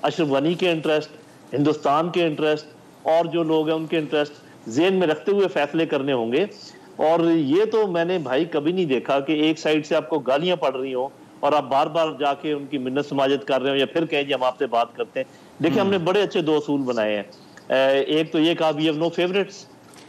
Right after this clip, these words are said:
Speaker 1: एक हमने ये, ये कहा कि "अफगान लेड, अफगान ओन्ड, अ, solution।"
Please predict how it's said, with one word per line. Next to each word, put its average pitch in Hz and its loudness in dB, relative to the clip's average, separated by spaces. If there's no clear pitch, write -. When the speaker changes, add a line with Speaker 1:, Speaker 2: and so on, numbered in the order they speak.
Speaker 1:
एक 156 2
हमने 156 2
ये, 156 4
ये 147 2
कहा 147 0
कि 147 -2
"अफगान 135 0
लेड, 143 0
अफगान 131 0
ओन्ड, 127 -2
अ, 110 0
solution।" 123 0